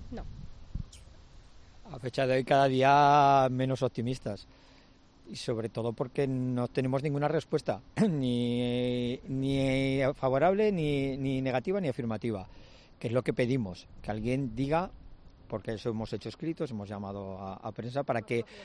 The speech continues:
Speaker 2: alguien, hemos cogido, recogido firmas de padres, para que alguien nos dé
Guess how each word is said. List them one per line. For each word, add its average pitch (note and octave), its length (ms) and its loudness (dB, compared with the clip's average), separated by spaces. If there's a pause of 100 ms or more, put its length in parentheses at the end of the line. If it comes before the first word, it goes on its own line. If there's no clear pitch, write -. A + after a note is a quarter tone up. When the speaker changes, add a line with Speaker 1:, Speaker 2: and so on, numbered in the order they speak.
(160)
Speaker 2:
alguien, D#3 520 2
hemos B2+ 360 -6
cogido, G#2 520 -10
recogido A#2 380 -4
firmas A2+ 260 -6
de G#2+ 100 -6
padres, C3+ 440 -2 (240)
para A2 160 -6
que A#2+ 100 -4
alguien B2 240 0
nos C#3 180 0
dé D3 280 2